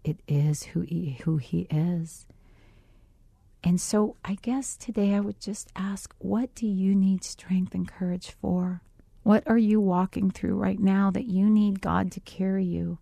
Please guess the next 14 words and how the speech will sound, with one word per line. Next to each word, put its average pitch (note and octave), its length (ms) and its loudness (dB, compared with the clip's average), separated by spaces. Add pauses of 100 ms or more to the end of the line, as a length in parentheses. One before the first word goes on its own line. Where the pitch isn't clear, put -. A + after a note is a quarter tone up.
(1400)
Are F#3+ 140 2
you G3 300 6
consumed G#3+ 960 4
with F#3+ 380 0 (960)
what G3 260 0
you're G3 140 0
walking G3 420 -2
through? G#3 380 -6 (880)
Is F#3 100 -4
that - 260 -2
all F#3+ 300 4
you're G3+ 200 2
thinking G3 420 0
about? G3+ 400 -2